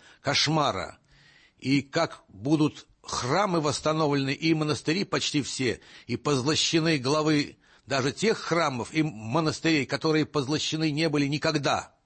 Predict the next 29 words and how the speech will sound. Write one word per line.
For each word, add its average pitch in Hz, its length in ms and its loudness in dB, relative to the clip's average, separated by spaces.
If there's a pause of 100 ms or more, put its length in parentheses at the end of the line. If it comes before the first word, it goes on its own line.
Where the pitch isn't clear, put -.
(320)
Но 107 120 -6
ходить-то 127 600 -2
в 107 40 -4
эти 104 200 -6
храмы 104 540 -6
не 120 540 -2
будет 110 520 -6
кого. 113 440 -2 (420)
Они 113 240 -4
будут 120 280 -4
пустые 160 440 0
или 107 240 -2
полупустые. 107 880 -6 (300)
Вот 123 280 0
что - 240 0
тревожит, 127 720 0 (260)
что - 260 0
беспокоит, 135 920 0 (260)
что - 260 -2
дает 143 500 2
определенный 139 640 0
сигнал 151 580 -2
нашему 135 400 -4
сегодняшнему 131 720 -4
обществу, 85 560 -4
потому - 320 -10
что - 140 -8
я 135 120 -2
считаю, - 640 -4